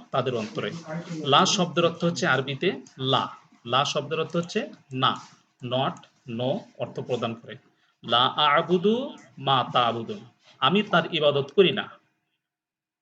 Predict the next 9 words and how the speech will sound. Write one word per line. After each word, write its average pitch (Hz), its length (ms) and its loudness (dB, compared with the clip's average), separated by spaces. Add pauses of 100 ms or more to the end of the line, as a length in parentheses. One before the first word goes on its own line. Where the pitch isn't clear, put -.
(1200)
রাসূল 131 200 -18
সাল্লাল্লাহু 131 460 -2
আলাইহি 143 160 -4
ওয়াসাল্লামকে 196 760 0
আল্লাহ 123 260 -4
তাআলা 127 180 0
বললেন, 147 360 -4
আপনি - 300 -8
বলুন, 135 340 -4